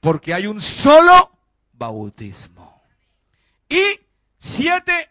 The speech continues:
un Dios y Padre.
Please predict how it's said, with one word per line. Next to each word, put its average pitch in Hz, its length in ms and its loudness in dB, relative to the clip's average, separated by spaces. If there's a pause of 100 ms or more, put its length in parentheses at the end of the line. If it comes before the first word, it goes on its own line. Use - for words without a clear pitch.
un 370 360 -2
Dios 359 920 -2
y 302 100 -8
Padre. 180 640 -6